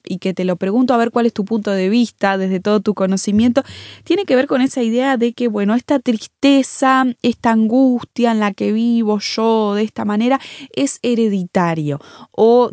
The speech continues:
es de mi familia o siempre se vivió así y yo no me lo puedo sacar de arriba porque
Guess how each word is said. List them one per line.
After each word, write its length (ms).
es 300
de 180
mi 720
familia 960
o 80
siempre 460
se 160
vivió 280
así 340
y 120
yo 160
no 80
me 120
lo 120
puedo 180
sacar 360
de 100
arriba 520
porque 540